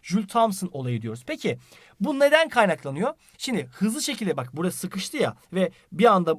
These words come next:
sıkışınca ısındı ve aniden hacmi arttı ve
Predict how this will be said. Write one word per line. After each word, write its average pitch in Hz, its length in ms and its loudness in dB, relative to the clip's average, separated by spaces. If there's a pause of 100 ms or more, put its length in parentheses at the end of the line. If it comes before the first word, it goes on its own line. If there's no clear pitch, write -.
sıkışınca 175 540 -6
ısındı 175 500 -2
ve 226 160 4 (220)
aniden 233 420 4
hacmi 202 380 2
arttı 170 420 4 (220)
ve 233 160 4